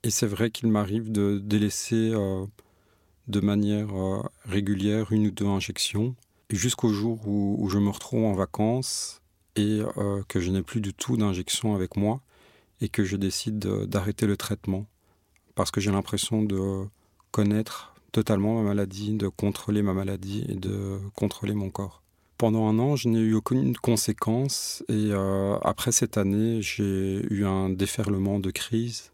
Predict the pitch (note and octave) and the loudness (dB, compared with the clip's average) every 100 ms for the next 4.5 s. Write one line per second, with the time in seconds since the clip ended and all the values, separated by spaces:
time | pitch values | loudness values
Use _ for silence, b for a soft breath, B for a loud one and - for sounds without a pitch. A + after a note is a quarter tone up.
0 | _ G2 F#2+ G2 - G#2 G#2 G2+ F#2+ - | _ -2 -2 -4 -4 -2 0 0 0 0
1 | - A#2 b b b b b b b - | 0 -2 b b b b b b b 0
2 | G2 G#2+ G#2 - D3 B2 A2+ A2+ A2+ - | 2 4 4 2 0 4 4 4 2 -2
3 | A2+ G#2 G2+ G2 A2 A#2 A2 G#2 G#2+ F#2+ | 0 2 2 2 2 4 4 2 2 2
4 | - - A2+ B2+ | 2 2 4 2